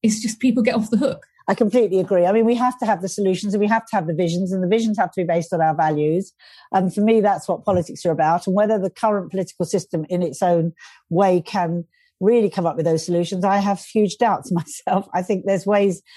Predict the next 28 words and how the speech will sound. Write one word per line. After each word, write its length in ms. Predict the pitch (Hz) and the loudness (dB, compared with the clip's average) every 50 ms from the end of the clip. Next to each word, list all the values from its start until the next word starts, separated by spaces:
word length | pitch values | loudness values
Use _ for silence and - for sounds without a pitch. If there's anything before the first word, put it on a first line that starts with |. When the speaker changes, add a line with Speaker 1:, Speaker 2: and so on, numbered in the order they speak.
| - _ - | -10 _ -2
Speaker 2:
that 80 | 190 | 0
it 100 | 202 180 | 0 2
will 220 | 202 214 233 269 254 | 4 4 4 2 0
come 180 | - 233 202 | -2 -2 -2
back 200 | 170 175 - - | -2 -2 -4 -6
to 80 | - - - | -10 -14 -10
community. 480 | - 165 160 165 156 156 - - 196 | -6 -4 -2 -2 -2 -4 -2 -2 -2
It 120 | 190 - - | -2 -2 -2
should 240 | - 254 254 254 | -2 -2 -2 -2
come 160 | - 190 160 147 | -4 -6 -4 -4
back 180 | 135 - - | -6 -8 -10
to 60 | - - | -12 -8
community. 560 | - 156 151 151 151 143 - 160 160 170 - - - - - - | -6 -4 -4 -4 -4 -4 -4 -4 -4 -4 -6 -10 -20 -20 -10 -4
And 220 | - 175 196 190 - | -2 0 0 0 0
I 200 | 185 190 196 196 | 0 0 0 0
hope 340 | 185 175 220 214 208 196 - - | 0 2 2 2 2 0 -2 -6
and, 180 | 185 175 175 160 - - - _ _ _ - | -6 -4 -6 -6 -10 -16 -20 _ _ _ -6
and 180 | - 175 165 147 | -4 -2 -2 0
believe 500 | 170 170 180 226 262 269 226 180 147 147 - - - _ | 0 0 2 2 2 2 2 0 -2 -4 -8 -16 -12 _
women 320 | - 175 202 214 196 196 175 | 0 2 2 2 2 2 2
will 140 | 175 165 | 0 -2
take 260 | 160 160 - 165 160 - | -2 -4 -4 -4 -2 -2
a 60 | 165 | -2
leadership 400 | 156 175 165 147 143 - - - | 0 0 0 -2 -4 -6 -8 -6
role 280 | - 165 170 165 160 151 | -4 -2 0 0 0 0
in 200 | - 180 190 196 | 0 -2 0 0
those 220 | 175 151 143 - | 0 0 0 -2
communities 800 | - - 135 135 139 139 135 135 - - 98 90 143 190 - - | -6 -8 -6 -4 -4 -6 -6 -8 -10 -10 -8 -8 -8 -10 -12 -18